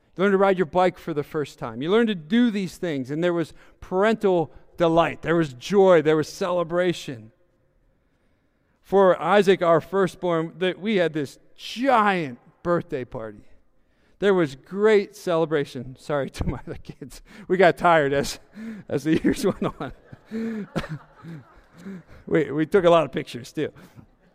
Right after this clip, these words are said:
But the point was, there was a lot of delight. That's how God sees you. Listen to what God's word says.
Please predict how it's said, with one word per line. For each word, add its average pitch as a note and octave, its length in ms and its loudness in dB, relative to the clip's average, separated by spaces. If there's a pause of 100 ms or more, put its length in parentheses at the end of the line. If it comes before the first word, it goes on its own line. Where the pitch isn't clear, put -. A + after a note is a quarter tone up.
(280)
But A3 120 8
the A#3 60 10
point C#4+ 280 6
was, A#3+ 200 10
there B3 140 8
was B3 140 4
a A#3+ 80 6
lot C4 320 4
of A3+ 100 0
delight. B3 540 2 (720)
That's B3 320 0
how A#3 240 -2
God A3 420 -2
sees A#3 480 -4
you. G#3 460 -2 (880)
Listen B3 360 2
to A3+ 80 2
what G#3+ 260 0
God's F#3+ 320 -2
word E3+ 300 -4
says. A#2 500 -10